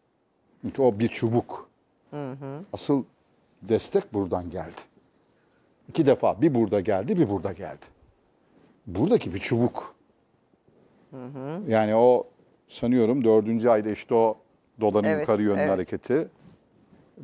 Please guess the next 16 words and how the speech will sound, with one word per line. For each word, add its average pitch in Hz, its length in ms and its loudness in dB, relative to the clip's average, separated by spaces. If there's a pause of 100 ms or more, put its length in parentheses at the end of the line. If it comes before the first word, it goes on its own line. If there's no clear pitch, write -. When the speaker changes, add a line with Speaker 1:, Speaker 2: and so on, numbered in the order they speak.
Speaker 1:
borsanın 104 400 0
aşağı 98 300 -2
yönlü 95 220 -2
hareketinin 117 500 0
çubuğu 87 460 -4
bu. 80 120 -12 (2000)
Buradaki 127 560 2
hareketler 175 580 2 (240)
daha 127 260 2
belirleyici. 98 560 0
Onun 110 200 -4
için 98 320 -10
bin 98 100 -6
üç 135 200 -8
yüz 117 80 -8
otuz, - 480 -8